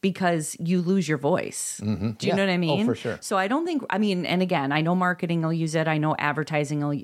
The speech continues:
Speaker 1: uh, will use it. But as a writer,
Speaker 2: Mm-hmm.
Speaker 1: the whole joy of being a writer is finding the language and figuring it out yourself.
Speaker 2: Yeah.
Speaker 1: At least it is for me. If somebody is doing it because they're just trying to get through it, but I like the idea of bring, it's a creative endeavor.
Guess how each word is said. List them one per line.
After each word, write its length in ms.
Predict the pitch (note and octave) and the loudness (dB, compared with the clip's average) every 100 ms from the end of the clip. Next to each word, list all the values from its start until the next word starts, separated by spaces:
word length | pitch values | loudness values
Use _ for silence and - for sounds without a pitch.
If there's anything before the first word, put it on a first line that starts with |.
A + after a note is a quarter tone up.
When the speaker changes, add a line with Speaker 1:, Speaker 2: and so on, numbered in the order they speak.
| - | -4
Speaker 1:
uh, 140 | G#2+ | -6
will 260 | B2+ C#3 D#3 | -4 -2 0
use 240 | C#3+ C#3 | 0 -2
it. 80 | D3 | -2
But 180 | D#3 - | -2 0
as 180 | E3 F#3 | 0 2
a 80 | G3 | 0
writer, 600 | D3 F3+ A3+ D3+ A2+ E3+ | 0 0 0 2 0 -2
Speaker 2:
Mm-hmm. 220 | F#2 - E2 | -6 -14 -4
Speaker 1:
the 80 | F3+ | -4
whole 380 | - A3+ A#3 A3+ | -2 0 2 0
joy 460 | D3 F#3+ G#3 F#3 E3 | 0 0 2 2 0
of 120 | C#3 | 0
being 220 | F3 F3 | 0 0
a 80 | D#3 | -2
writer 580 | C#3+ D#3+ G3 D#2 E2+ E3 - | 0 2 2 0 -2 -4 -8
is 220 | - F#3 | 0 0
finding 460 | - F3+ F#3 F3+ E3+ | 0 0 2 2 2
the 80 | D#3+ | 2
language 420 | D#3 E3 D3+ D3 | 0 0 0 -2
and 160 | D#3 D3 | -4 -2
figuring 400 | D3 D3 C#3+ C#3 | -2 0 0 0
it 80 | |
out 180 | A#2+ A2 | 2 0
yourself. 520 | D2+ - C3 F#2+ - - | -2 -4 0 0 0 -2
Speaker 2:
Yeah. 220 | G#2+ D3+ - - - | 0 0 -6 -20 -2
Speaker 1:
At 100 | F3+ | 0
least 260 | E3 G3+ - | 2 0 2
it 100 | E3+ | 0
is 120 | D#3+ | 0
for 140 | - | 0
me. 500 | D#3+ D#3 D#3+ A2+ - - - - | 2 4 2 0 -6 -14 -6 -2
If 100 | E3+ | 0
somebody 420 | - F#3 F#3+ E3+ | 0 2 2 2
is 100 | D#3 | 2
doing 280 | E3 D#3+ E3 | 2 2 2
it 100 | D#3 | 0
because 200 | D#3 D3 | -2 -2
they're 80 | |
just 220 | C#3+ D3 - | -2 -4 0
trying 160 | D3+ | 0
to 40 | C#3+ | 2
get 160 | C3+ | 0
through 280 | - D#3 E3 | 0 0 2
it, 180 | G#3+ A3 | 2 0
but 180 | F3 - | -2 -2
I 200 | - G#3 | 0 2
like 320 | G#3 F#3+ F3 | 4 2 0
the 100 | E3+ | 0
idea 320 | D#3+ D3+ D3+ D3+ | 0 2 0 0
of 80 | |
bring, 200 | B2+ D#3 - | 2 0 2
it's 120 | E3+ | 0
a 60 | E3+ | -2
creative 540 | - D#3+ E3 G3 D3+ | -2 2 4 2 0
endeavor. 580 | B2 C3 G2+ F#2 F2+ | -2 -2 -2 -2 -4